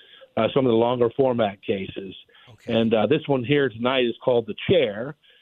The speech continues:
Speaker 1: and you'll find out why tonight at six o'clock, why it's called The Chair. But, uh, it is a story about a young man. He's a young father, a twenty-two-year-old father, uh,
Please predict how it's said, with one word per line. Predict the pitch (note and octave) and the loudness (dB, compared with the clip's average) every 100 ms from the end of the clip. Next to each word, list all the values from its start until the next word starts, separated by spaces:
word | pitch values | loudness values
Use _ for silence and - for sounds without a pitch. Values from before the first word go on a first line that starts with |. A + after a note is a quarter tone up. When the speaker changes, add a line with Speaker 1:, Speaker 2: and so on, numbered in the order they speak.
| _ _ - | _ _ -8
Speaker 1:
and | B2 C3+ | -4 0
you'll | C#3 | 0
find | - C#3 B2+ | 0 0 2
out | A#2+ A#2 | 0 2
why | B2 B2 | 0 0
tonight | A#2+ A#2+ A#2+ A2+ | -2 -4 -2 -2
at | G#2 | -4
six | D3+ - - | -6 -6 -4
o'clock, | B2+ A2+ G#2 | -2 -2 0
why | A#2 A#2 | 0 2
it's | G#2+ - | 0 -2
called | A2 G2+ | -6 -6
The | G2+ - | -8 -2
Chair. | A2+ F#2+ G2 A#2+ - - - - _ - | -2 -2 -4 -8 -10 -20 -20 -20 _ -4
But, | B2 A#2+ - C3+ | 0 0 0 0
uh, | A#2+ A#2 A#2 B2 | 2 2 2 0
it | C3+ | 0
is | C3 A#2+ | 0 2
a | A#2+ - | -2 0
story | C#3+ C#3 C#3 | 0 2 4
about | B2 B2 B2 | 2 0 -2
a | |
young | A#2+ C#3 C#3+ | 0 -2 0
man. | C3+ C3 C#3 | 0 0 -2
He's | B2 A2+ | -6 -6
a | |
young | A#2 C3+ C#3 - | -4 -4 -2 -2
father, | A#2+ A#2 B2+ D3+ _ _ _ _ | 0 0 -2 -6 _ _ _ _
a | A#2 | -10
twenty-two-year-old | - C#3 C3+ C#3 C3 B2+ B2 A#2+ A2+ | -4 -2 0 0 2 2 4 2 0
father, | B2+ B2 A#2+ A#2+ | 0 2 2 2
uh, | A2 | 0